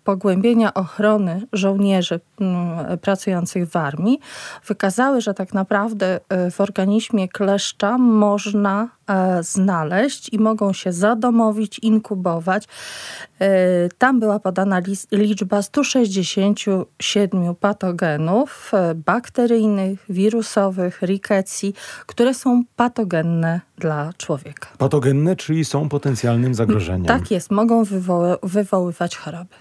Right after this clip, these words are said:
Speaker 2: Jakie choroby? Oprócz tego kleszczowego zapalenia mózgu i boreliozy, o której jest, jeszcze sobie wspomnimy w dalszej części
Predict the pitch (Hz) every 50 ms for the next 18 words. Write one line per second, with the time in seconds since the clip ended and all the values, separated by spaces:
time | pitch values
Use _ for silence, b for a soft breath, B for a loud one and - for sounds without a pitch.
0 | B B B B B 156 190 - 165 113 - - - 101 101 113 127 123 104 101
1 | 123 - - 156 139 143 143 139 - 143 127 - - 143 123 147 147 143 151 123
2 | 135 117 139 135 131 131 131 127 123 139 147 135 131 143 160 143 117 120 139 139
3 | 139 135 127 139 139 135 123 135 127 - - - 139 135 131 127 127 110 - -
4 | - 151 131 - - 139 - 143 123 127 113 - - - 127 123 123 123 123 123
5 | 110 107 107 127 127 117 - 123 110 - - 123 117 107 - - - 107